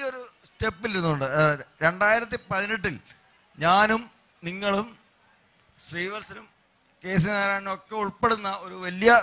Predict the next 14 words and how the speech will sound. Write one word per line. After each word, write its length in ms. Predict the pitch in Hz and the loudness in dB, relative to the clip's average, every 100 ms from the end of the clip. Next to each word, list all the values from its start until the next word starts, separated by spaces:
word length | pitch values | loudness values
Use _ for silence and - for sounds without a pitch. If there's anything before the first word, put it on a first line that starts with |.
| 170 | 2
സ്പേസിൽ 320 | 185 185 147 156 | -6 -4 -4 -6
ഇരുന്നുകൊണ്ട് 360 | 160 156 135 151 | -10 -10 -10 -10
നമ്മളെന്താണ്, 480 | 151 156 156 147 131 - _ _ _ _ _ _ | -8 -8 -6 -6 -8 -14 _ _ _ _ _ _
മേളത്തെക്കുറിച്ച്, 840 | 143 170 185 185 185 160 127 131 123 _ _ _ _ _ _ _ _ - - - - | -2 0 0 -2 -4 -4 -6 -8 -10 _ _ _ _ _ _ _ _ -4 -4 -6 -6
സംസ്കാരത്തെക്കുറിച്ച്, 920 | 156 160 - 214 202 190 175 139 127 123 _ _ _ _ - | -4 -4 2 4 4 2 -10 -12 -14 -16 _ _ _ _ -2
താളത്തെക്കുറിച്ച് 720 | 143 165 185 196 165 160 135 143 139 | 0 2 0 -6 -10 -12 -12 -12 -14
ഒക്കെ 240 | - 160 151 - - | -8 -8 -8 -12 -18
സംസാരിക്കാൻ 520 | 139 135 156 156 160 147 | -16 -8 -8 -6 -10 -10
പോവുകയാണ്. 400 | 131 117 107 92 _ _ _ _ | -12 -12 -14 -18 _ _ _ _
അപ്പോൾ 180 | 170 185 - 131 | 0 0 0 -4
അത്തരത്തിൽ 480 | 170 - 233 226 240 233 175 _ _ - | -6 -4 -4 -2 -4 -6 -10 _ _ -10
സംസാരിക്കുമ്പോൾ 840 | 170 180 202 208 196 196 196 214 170 107 _ _ _ _ _ _ - | -10 -4 -2 -2 -4 -12 4 6 6 4 _ _ _ _ _ _ -10
ഒരു 160 | 160 170 156 139 120 - _ _ _ _ _ _ _ _ _ _ _ _ 151 | -6 -2 -2 -4 -6 -14 _ _ _ _ _ _ _ _ _ _ _ _ 0
ഡീപ്പായിട്ടുള്ള 760 | 185 240 - 247 214 190 165 | 2 2 4 8 8 6 0